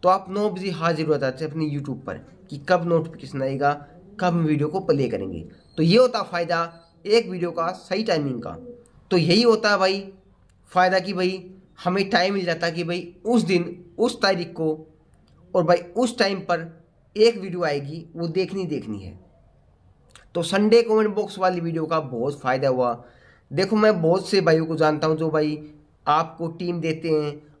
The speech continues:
आपको ग्रैंड लीग की टीम देते हैं, टिप्स देते हैं, लेकिन भाई वो क्या करते हैं कि संडे कमेंट बॉक्स वाली वीडियो या ऐसा कोई सीरीज वो नहीं बनाते।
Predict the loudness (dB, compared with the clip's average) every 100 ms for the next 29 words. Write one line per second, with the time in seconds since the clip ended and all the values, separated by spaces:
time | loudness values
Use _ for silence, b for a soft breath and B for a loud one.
0 | 0 0 -2 -6 0 0 0 -2 -6 -4
1 | -2 -2 -4 -4 -4 -6 -12 -4 -4 -2
2 | -2 -2 -2 0 0 0 4 6 4 2
3 | 2 0 -6 -8 -8 -8 -6 -6 -2 0
4 | 0 0 -2 -2 -4 0 0 2 0 0
5 | 0 2 4 4 2 -4 0 0 0 -4
6 | -2 0 2 2 0 -4 -6 -16